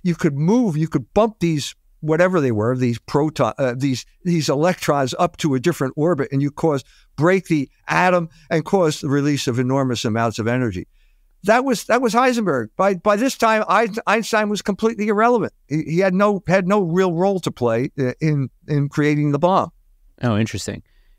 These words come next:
Speaker 2: So another reason why I bring up Einstein is 'cause there's this documentary on Netflix that I watched last night. I think it's called Einstein and the Bomb or something like that,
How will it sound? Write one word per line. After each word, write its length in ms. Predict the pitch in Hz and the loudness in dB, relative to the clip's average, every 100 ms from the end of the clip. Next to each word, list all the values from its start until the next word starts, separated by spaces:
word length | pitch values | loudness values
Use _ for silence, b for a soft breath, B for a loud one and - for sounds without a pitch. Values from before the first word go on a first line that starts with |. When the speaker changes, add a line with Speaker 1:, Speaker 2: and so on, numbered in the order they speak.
| _ | _
Speaker 2:
So 360 | - 165 165 151 _ _ _ - | -2 0 2 -2 _ _ _ -10
another 340 | 170 151 196 | -2 0 2
reason 200 | 180 127 | 2 2
why 100 | 131 | 2
I 40 | 117 | 2
bring 160 | 127 | 0
up 100 | 120 | -2
Einstein 420 | - 113 110 120 110 | 0 -2 0 0 -2
is 120 | 101 | -2
'cause 160 | 113 | -4
there's 240 | - 120 117 | 0 0 0
this 180 | 117 - - - | -4 -8 -8 0
documentary 560 | 156 - 143 135 131 | 0 0 0 0 0
on 140 | 113 104 | 0 0
Netflix 520 | 107 - 117 - - _ - - - - - - - - | -2 -2 -6 -6 -16 _ -20 -20 -20 -20 -20 -20 -10 0
that 140 | 123 | 2
I 60 | 117 | 4
watched 320 | 131 139 - | 4 0 0
last 220 | 117 101 | -2 0
night. 200 | 120 110 | 0 0
I 100 | 104 | -2
think 160 | 98 101 | -2 -6
it's 80 | |
called 340 | - 117 110 104 | -2 0 0 0
Einstein 540 | 113 131 - 123 113 | -2 0 0 0 2
and 80 | 101 | 0
the 60 | 92 | 0
Bomb 460 | 107 104 101 98 | 2 2 2 0
or 60 | 90 | -2
something 340 | - 104 101 | 0 -2 0
like 220 | 95 90 | 0 -2
that, 240 | 107 101 | -4 -6